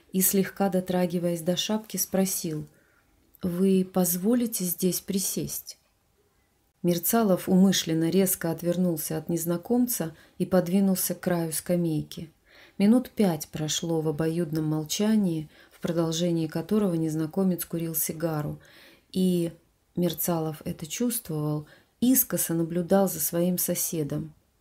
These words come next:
"Ночка-то какая славная", — заговорил вдруг незнакомец. "Морозно, тихо. Что за прелесть русская зима?" Голос у него был мягкий, ласковый, старческий.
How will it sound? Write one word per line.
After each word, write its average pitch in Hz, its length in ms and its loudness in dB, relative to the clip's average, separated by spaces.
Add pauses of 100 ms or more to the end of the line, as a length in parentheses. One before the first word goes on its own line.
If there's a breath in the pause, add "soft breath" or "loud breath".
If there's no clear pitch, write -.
(460)
"Ночка-то 220 560 2
какая 170 400 -2
славная", — 151 640 -2
заговорил 156 540 -4
вдруг 156 340 -6
незнакомец. 156 920 -4 (400)
"Морозно, 165 640 0
тихо. 190 600 -4 (400 soft breath)
Что - 300 -4
за 254 120 2
прелесть 180 680 0
русская 165 520 -6
зима?" 156 540 -4 (840 soft breath)
Голос 220 440 4
у 175 40 2
него 170 240 2
был 160 180 0
мягкий, 175 500 0
ласковый, 160 580 -2
старческий. - 920 -6